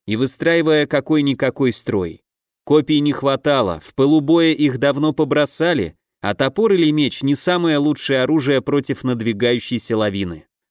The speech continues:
Единственным плюсом был небольшой холм,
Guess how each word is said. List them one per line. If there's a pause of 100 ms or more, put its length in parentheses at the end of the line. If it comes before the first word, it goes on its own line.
(120)
Единственным
плюсом
был
небольшой
холм,